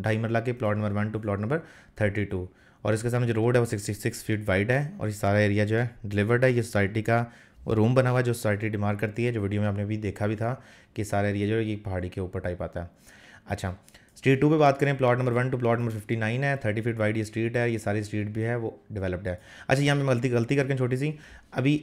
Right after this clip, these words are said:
इसी स्ट्रीट पे प्लॉट, इसी स्ट्रीट वन पे आके एक्सटेंडेबल है प्लॉट नंबर वन और प्लॉट नंबर वन। Basically लेन सिक्स का प्लॉट नंबर वन है और लेन सेवन का प्लॉट नंबर वन है,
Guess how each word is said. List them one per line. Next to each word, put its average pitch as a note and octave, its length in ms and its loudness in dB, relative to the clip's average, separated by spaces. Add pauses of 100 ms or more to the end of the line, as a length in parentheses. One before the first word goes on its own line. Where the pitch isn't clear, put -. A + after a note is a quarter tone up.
इसी D#3+ 180 2
स्ट्रीट D3 340 2
पे D3+ 80 8
प्लॉट, C3 420 2 (240)
इसी D3 180 2
स्ट्रीट D3 500 0
वन B2 260 0
पे D3 100 4
आके C3+ 120 2
एक्सटेंडेबल B2+ 480 0
है C#3 60 4
प्लॉट A#2 280 2
नंबर A#2+ 160 0
वन A2+ 200 0
और A#2 60 0
प्लॉट G#2+ 240 0
नंबर G#2+ 180 0
वन। G#2 160 0
Basically C3+ 280 0
लेन C#3 360 0
सिक्स C#3+ 240 -4
का D#3+ 100 2
प्लॉट C3 240 2
नंबर C3 180 -2
वन A#2+ 240 0
है C#3+ 160 -2 (400)
और A2 220 4 (220)
लेन A2+ 400 0 (120)
सेवन A#2 320 -2
का A#2+ 80 0
प्लॉट A2 240 0
नंबर A2+ 160 0
वन A2 220 0
है, C3+ 140 -2